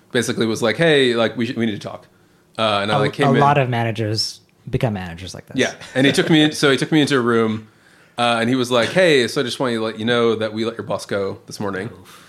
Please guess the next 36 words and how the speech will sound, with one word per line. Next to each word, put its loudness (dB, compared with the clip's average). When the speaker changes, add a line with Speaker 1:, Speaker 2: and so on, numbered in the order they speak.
Speaker 1:
Um, 2
and 0
congratulations, 0
you're 0
being 2
promoted 2
Speaker 2:
<laughs> 2
Speaker 1:
to 6
lead. 4
Speaker 2:
What 0
a 4
Speaker 1:
And 2
you, 2
Speaker 2:
whammy. 4
Speaker 1:
you 6
and 2
this -2
other 2
guy, 2
Justin, 0
are -2
gonna -2
run -2
the -4
team. -6
So, 4
and 2
that, 0
like, 2
and 2
the 4
thing 2
was, 4
is -6
that, 2
like, 0